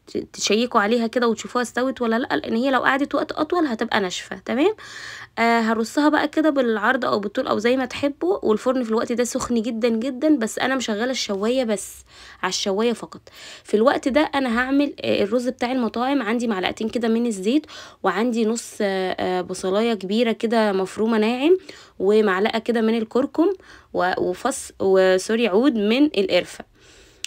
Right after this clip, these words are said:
هبدأ اقلب كده كويس. احنا طبعًا لو عايزين تعملوه بالزبيب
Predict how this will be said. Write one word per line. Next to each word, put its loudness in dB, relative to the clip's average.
هبدأ 2
اقلب 2
كده 2
كويس. 4
احنا -6
طبعًا -4
لو 0
عايزين 0
تعملوه 0
بالزبيب 0